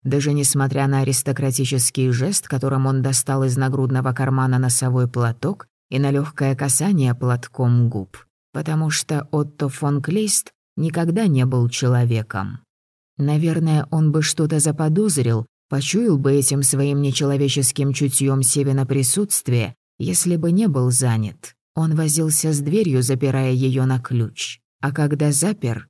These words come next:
ещё несколько мгновений стоял, словно бы к чему-то прислушиваясь. В этот момент Сева обрадовался, что сердце его не бьётся, потому что если бы оно билось, упырь бы его услышал.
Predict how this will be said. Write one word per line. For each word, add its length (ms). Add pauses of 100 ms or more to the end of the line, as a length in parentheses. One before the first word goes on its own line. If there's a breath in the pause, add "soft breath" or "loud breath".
(160)
ещё 380
несколько 500
мгновений 500
стоял, 380
словно 440
бы 120
к 60
чему-то 400
прислушиваясь. 1080 (300)
В 120
этот 280
момент 400
Сева 380
обрадовался, 680
что 240
сердце 460
его 200
не 140
бьётся, 640 (260)
потому 340
что 220
если 400
бы 160
оно 280
билось, 600 (200)
упырь 340
бы 160
его 300
услышал. 840